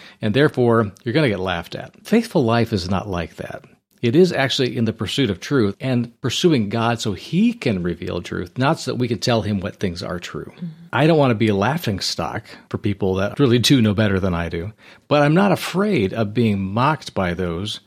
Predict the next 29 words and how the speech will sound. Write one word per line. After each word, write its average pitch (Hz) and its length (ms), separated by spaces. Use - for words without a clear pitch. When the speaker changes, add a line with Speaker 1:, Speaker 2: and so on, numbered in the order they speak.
Speaker 1:
who 120 140
look 110 240
at 127 80
my 101 160
faith 101 640
or 120 100
look 104 180
at 107 120
my 98 320
practice - 520
of 90 80
faith 87 320
and 214 120
Speaker 2:
Mm-hmm. 104 180
Speaker 1:
say, 113 60
"You're 120 180
stupid 135 420
for 110 120
having 90 460
that." - 280
Speaker 2:
Mm-hmm. 214 380
Speaker 1:
You 101 100
know, 107 100
that, 170 300
I 123 100
would 117 160
say, 117 200
is 101 100
an 120 100